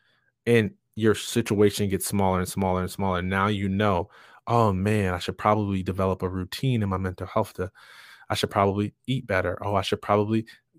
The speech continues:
get, um, some funny videos to watch to pull myself out when I don't wanna feel this low. I should probably go see a counselor." I should,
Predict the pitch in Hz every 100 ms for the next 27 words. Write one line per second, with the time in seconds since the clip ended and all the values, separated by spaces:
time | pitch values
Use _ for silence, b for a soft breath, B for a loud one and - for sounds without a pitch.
0 | 110 104 101 - - 98 101 107 101 110
1 | 117 110 127 127 101 - 101 101 92 -
2 | 90 - 98 98 95 107 - 123 107 98
3 | 95 92 98 - 101 104 98 - 131 101
4 | - B - - 101 101 98 101 104 104
5 | B - 101 - 107 - 120 - 90 -